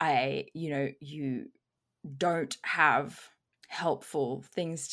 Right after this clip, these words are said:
to provide them yet because maybe you're still going through that, that's okay. Now you know what you wanna go and find out about. But once you feel like you're successfully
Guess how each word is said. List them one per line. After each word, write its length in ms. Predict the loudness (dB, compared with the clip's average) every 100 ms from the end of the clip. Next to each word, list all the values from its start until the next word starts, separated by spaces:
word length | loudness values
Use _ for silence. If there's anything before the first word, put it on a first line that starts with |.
| -8
to 180 | -8 -10 -14
provide 420 | -4 4 4 4
them 200 | 0 -2
yet 280 | -2 -2 -2
because 400 | -8 -10 -12 -8
maybe 240 | -8 -6
you're 200 | -4 -4
still 200 | -4 -8
going 280 | -6 -6 -8
through 200 | -10 -8
that, 340 | -4 -4 -4 _ _ _ _ 2
that's 240 | 2 4
okay. 800 | 0 -2 0 2 2 0 -4 -6 -10 _ _ _ _ _
Now 200 | 4 6
you 160 | 6 2
know 360 | 0 0 0
what 200 | -2 -4
you 120 | -8 -6
wanna 220 | -6 -6
go 140 | -6
and 140 | -6 -4
find 240 | -4 0
out 200 | 2 2
about. 520 | 0 -2 0 -2 -6 _ _ _ _ _
But 420 | -16 -4 0 0 -2 _ -14
once 400 | -2 0 0 -2
you 60 |
feel 320 | -6 -4 -2 0
like 340 | -2 -2 -8
you're 200 | -8 -8
successfully 920 | -6 -10 -10 -10 -10 -10 -8 -6 -8